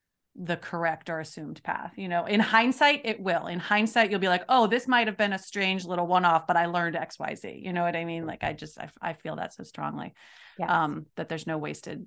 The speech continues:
Speaker 1: experience. Um, so you mentioned Larry Churchill, which leads me to my next question, which is that you are, both of you are guest editors for, uh, this issue of Perspectives in Biology and Medicine, which is what we're here to talk about today.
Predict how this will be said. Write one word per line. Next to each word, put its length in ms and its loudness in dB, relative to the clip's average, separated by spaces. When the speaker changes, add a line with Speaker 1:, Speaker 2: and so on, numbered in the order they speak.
Speaker 1:
experience. 640 -14
Um, 540 8
so 140 2
you 80 8
mentioned 260 6
Larry 240 4
Churchill, 480 -2
which 220 -4
leads 180 -2
me 80 -6
to 80 -12
my 80 -4
next 220 -8
question, 340 0
which 180 -4
is 100 -8
that 180 -2
you 260 -2
are, 360 2
both 320 -2
of 100 -10
you 80 -6
are 120 -4
guest 240 -2
editors 500 -10
for, 380 -6
uh, 160 0
this 200 -10
issue 320 -8
of 120 -10
Perspectives 520 -10
in 120 -8
Biology 400 -8
and 100 -6
Medicine, 460 -6
which 100 -12
is 100 -12
what 120 -10
we're 60 -8
here 100 -8
to 80 -12
talk 260 -2
about 240 -2
today. 380 -8